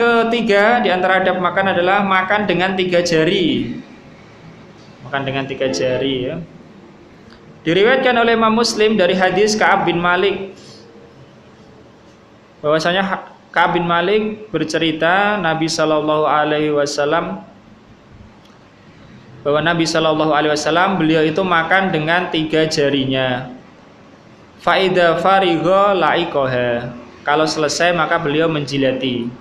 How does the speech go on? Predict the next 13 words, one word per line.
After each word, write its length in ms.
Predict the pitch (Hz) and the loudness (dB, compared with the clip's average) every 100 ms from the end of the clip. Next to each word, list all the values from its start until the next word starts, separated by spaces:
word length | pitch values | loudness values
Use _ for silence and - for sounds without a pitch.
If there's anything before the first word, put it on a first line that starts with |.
| - | -16
ya, 160 | 113 135 | -16 -14
menjilati 420 | 139 127 127 123 135 | -12 -8 -6 -6 -6
jarinya 480 | 131 123 123 123 | -4 -4 -4 -6
itu. 320 | 117 117 113 110 - - - - - - - - - - - - - - - - - - - 135 | -6 -8 -12 -12 -18 -20 -20 -20 -20 -20 -20 -20 -20 -20 -20 -20 -20 -20 -20 -20 -20 -20 -12 -8
Yang 200 | 127 131 | -6 -6
ketiga, 280 | 127 151 | -2 -2
makan 400 | 160 143 160 160 | 0 0 -2 -2
dengan 240 | 147 151 165 | -2 -4 -4
tiga 240 | 143 139 | -4 -4
jari. 480 | 131 123 117 110 110 110 - - - 143 | -2 -4 -4 -4 -8 -12 -20 -20 -20 -10
Makan 180 | 147 160 | -4 -2
dengan 220 | 170 180 | -2 -2
sendok, 640 | 190 185 190 226 - - | -2 0 0 0 -2 -8